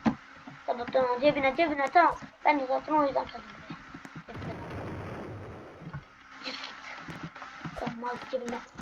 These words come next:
Koş, koş, koş, koş. Koş, koş, koş, koş, koş. Hastane gidiyoruz, hastane, hastane. Hastane, hastane. Ev kaç tane ev kalmış. Boş ver, boş ver, boş ver.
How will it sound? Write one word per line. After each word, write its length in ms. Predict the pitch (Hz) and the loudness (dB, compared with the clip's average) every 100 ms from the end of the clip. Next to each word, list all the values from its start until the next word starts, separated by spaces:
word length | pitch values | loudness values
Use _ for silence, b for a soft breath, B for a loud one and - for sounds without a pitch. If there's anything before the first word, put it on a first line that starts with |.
| - - - - | -10 -10 -10 -6
Koş, 100 | 254 - | -4 4
koş, 160 | 277 | 4
koş, 160 | 285 285 | 6 10
koş. 160 | 330 339 - - - | 10 10 -4 -14 -6
Koş, 180 | - 294 | -2 4
koş, 160 | 320 - | 2 4
koş, 160 | 320 | 2
koş, 160 | 320 320 | 2 6
koş. 260 | 381 - - - - - - - | 6 6 -4 -10 -12 -10 -10 -10
Hastane 300 | - 269 294 | 4 8 8
gidiyoruz, 380 | 285 - 269 262 | 6 6 8 8
hastane, 300 | 285 285 285 | 4 8 8
hastane. 380 | 285 311 294 262 - - - | 10 8 4 4 -2 -10 -10
Hastane, 340 | - - 262 240 | -8 2 2 2
hastane. 300 | 254 - 262 165 - - - - - | -4 -2 -2 -2 -6 -8 -10 4 8
Ev 120 | 277 - 233 - - | 8 6 -2 -2 0
kaç 160 | 269 - | 0 6
tane 140 | 285 294 285 294 - - - | 8 8 2 -4 -6 -4 2
ev 100 | 269 - - - | 2 0 -8 -4
kalmış. 300 | - 254 240 247 247 | 4 4 4 -2 0
Boş 200 | 262 262 | 2 4
ver, 100 | 254 | 6
boş 180 | 294 294 | 4 4
ver, 160 | 269 262 | 0 6
boş 220 | 320 | 6
ver. 80 | - | 6